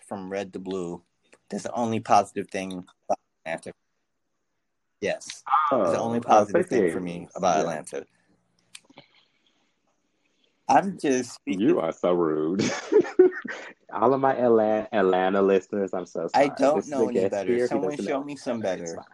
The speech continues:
Speaker 1: Please,
Speaker 2: <laughs>
Speaker 1: please. And in, in the notes, Mister Josh, put my, my Instagram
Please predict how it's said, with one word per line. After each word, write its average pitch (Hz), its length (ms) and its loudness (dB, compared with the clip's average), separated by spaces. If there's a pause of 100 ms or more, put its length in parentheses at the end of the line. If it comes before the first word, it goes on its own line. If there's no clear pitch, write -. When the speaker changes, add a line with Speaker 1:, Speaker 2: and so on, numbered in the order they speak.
(340)
Speaker 1:
Please, 139 280 -2 (200)
Speaker 2:
<laughs> - 420 -6
Speaker 1:
please. 104 440 -4 (920)
And 120 280 -2
in, 131 160 -6 (100)
in 139 180 4
the 139 80 6
notes, 143 480 6
Mister 127 260 4
Josh, 117 520 6
put 143 180 2
my, 127 200 2
my 120 180 2
Instagram 120 800 -4